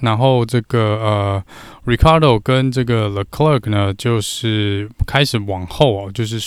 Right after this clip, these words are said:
可能轮胎的消耗啊，那他们的速度开始放慢。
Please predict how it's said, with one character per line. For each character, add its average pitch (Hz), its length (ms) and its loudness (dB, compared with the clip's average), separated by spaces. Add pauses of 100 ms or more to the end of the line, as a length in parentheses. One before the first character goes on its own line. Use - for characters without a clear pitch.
(200)
可 107 60 -4
能 107 240 0 (340)
轮 113 160 -2
胎 131 120 0
的 127 80 4
消 123 240 0
耗 127 180 4
啊， 101 200 2
那 104 80 -2
他 117 120 0
们 110 80 -2
的 104 80 0
速 123 260 -2
度 113 160 -2
开 110 140 -2
始 98 120 -4
放 104 240 -4
慢。 101 280 -4